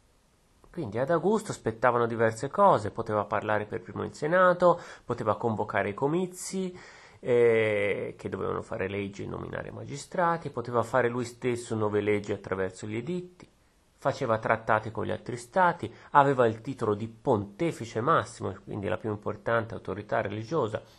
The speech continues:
In pratica aveva tutti i poteri nelle sue mani, però formalmente esisteva il Senato, esistevano i comizi,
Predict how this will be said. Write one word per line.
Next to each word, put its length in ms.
In 180
pratica 360
aveva 380
tutti 520
i 100
poteri 580
nelle 220
sue 180
mani, 420
però 400
formalmente 1080
esisteva 460
il 80
Senato, 540
esistevano 480
i 40
comizi, 800